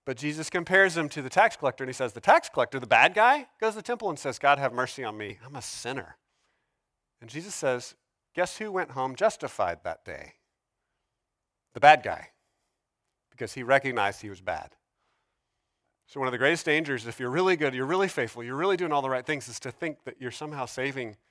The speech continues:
yourself. You're indebting God to you. Go read Luke fifteen, the parable of the prodigal son, and say, "Am I like the older brother,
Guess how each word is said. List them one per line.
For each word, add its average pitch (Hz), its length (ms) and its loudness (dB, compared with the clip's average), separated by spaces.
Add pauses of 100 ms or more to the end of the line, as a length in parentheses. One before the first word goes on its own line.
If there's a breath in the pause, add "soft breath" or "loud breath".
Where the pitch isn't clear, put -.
(120)
yourself. 107 540 -6
You're 123 280 -4 (640 soft breath)
indebting 127 560 0
God 107 300 4
to 104 100 -14
you. 95 80 -12
Go 123 160 0
read 131 280 -4
Luke 131 280 -6
fifteen, 120 580 -8
the 104 80 -10
parable 127 380 2
of 123 80 -2
the 120 60 -4
prodigal 120 440 4
son, 120 260 -2
and 110 100 -4
say, 113 200 -2
"Am 113 100 -2
I 120 100 6
like 139 200 6
the 123 140 -8
older 139 340 -4
brother, 190 480 -2